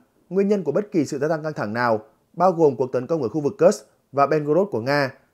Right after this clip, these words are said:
bắt nguồn từ hành động từ phía Nga. Cuộc tấn công được cho là của Ukraine vào Nga, mục đích dường như là để rút các nguồn lực của Nga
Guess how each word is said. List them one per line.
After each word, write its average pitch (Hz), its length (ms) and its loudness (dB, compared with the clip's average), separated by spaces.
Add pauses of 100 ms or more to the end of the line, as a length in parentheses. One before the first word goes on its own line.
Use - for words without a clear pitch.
(140)
bắt 214 200 0
nguồn 160 240 0
từ 143 120 2
hành 139 180 -2
động 135 220 2
từ 131 120 0
phía 131 160 -2
Nga. 147 300 2 (1400)
Cuộc 147 260 6
tấn 143 160 2
công 180 180 6
được 139 140 2
cho 160 100 0
là 147 60 2
của 113 180 -2
Ukraine 139 460 0
vào 117 140 -2
Nga, 127 340 -2 (360)
mục 165 220 -2
đích 202 180 2
dường 147 200 2
như 175 80 -2
là 160 80 2
để 127 180 0
rút 135 180 -4
các 196 120 -4
nguồn 131 200 -2
lực 113 120 -4
của 104 100 -4
Nga 127 340 -4